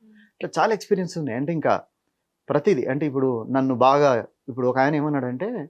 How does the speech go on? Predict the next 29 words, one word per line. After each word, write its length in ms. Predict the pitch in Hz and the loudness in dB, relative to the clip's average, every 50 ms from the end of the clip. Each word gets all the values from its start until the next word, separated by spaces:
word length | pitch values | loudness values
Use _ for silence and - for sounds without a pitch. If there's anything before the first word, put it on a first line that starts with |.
| _ _ _ _ _ _ _ _ _ _ - | _ _ _ _ _ _ _ _ _ _ -6
ఆయన 460 | 131 135 139 135 127 123 120 117 113 - | -4 -4 -2 -2 -4 -4 -6 -8 -6 -2
కోటి 220 | - 160 160 190 | 0 2 2 2
గారి 200 | 170 175 170 156 | 2 2 2 2
దగ్గర 320 | 143 147 135 131 156 170 202 226 202 175 156 143 127 110 107 | 2 0 0 2 0 0 0 -2 -2 -2 0 -2 -2 -2 -2
ఒక 220 | - - - - | -4 -6 -6 -4
పాట 240 | - - 143 143 156 | 0 2 2 2 2
రికార్డు 340 | 135 131 - 127 113 104 101 | 0 -2 0 0 -2 -2 -4
చేస్తున్నారు, 440 | 98 - - - 87 85 85 92 - _ _ _ _ - | -6 -8 -10 -12 -14 -14 -14 -14 -18 _ _ _ _ -12
ఒక 180 | 120 131 123 | -12 -6 -4
తెలుగుదేశం 440 | - 131 127 135 131 127 123 - 104 | -2 0 0 2 0 0 -2 -4 -6
పాట. 200 | 92 95 92 92 - - _ _ _ _ _ _ _ _ _ _ _ _ _ _ _ _ - | -4 -4 -4 -6 -8 -12 _ _ _ _ _ _ _ _ _ _ _ _ _ _ _ _ -12
అయితే 560 | 170 180 175 - 226 226 226 214 196 190 190 - - - | -10 -10 -6 -4 -2 -2 0 0 -2 -4 -6 -10 -4 -2
అది 200 | 151 170 180 196 | 0 2 2 2
అప్పటికే 540 | 165 151 - 202 202 196 - 220 226 220 226 | 2 2 2 0 0 0 0 2 2 4 4
అది, 500 | 208 185 170 190 208 220 202 170 - - - _ _ - - | 2 2 0 0 -2 -2 -2 -2 -4 -6 -12 _ _ -6 -4
ఆ, 80 | 135 135 | -2 -2
టాక్ 720 | 127 - 151 175 180 175 170 - - 170 165 165 156 143 | 2 2 2 2 2 -2 -8 -8 -6 -2 -2 0 0 2
బ్యాక్ 280 | 135 151 151 127 123 | 2 2 2 2 2
బటన్ 300 | 127 131 127 170 143 143 | 0 0 2 0 0 0
on-లో 400 | 190 175 143 143 165 170 170 156 | 2 4 4 4 4 4 4 2
ఉంది. 260 | 123 104 90 82 - - _ _ _ _ _ _ _ _ _ _ - | 2 0 -2 -6 -10 -12 _ _ _ _ _ _ _ _ _ _ -8
అయితే 160 | 156 151 208 | -2 0 2
"ఒక్క 140 | 185 - 196 | 2 2 2
నిమిషం 220 | 190 180 175 185 | 0 0 0 -2
అమ్మా" 200 | 165 156 160 175 | 0 0 0 0
అని 140 | 165 147 147 | 0 0 -2
చెప్పారు 240 | 143 - 127 107 104 | -2 -2 -4 -4 -2
కోటి 220 | - 113 101 104 | -2 -2 -2 -2
గారు. 160 | 92 85 - | -4 -6 -8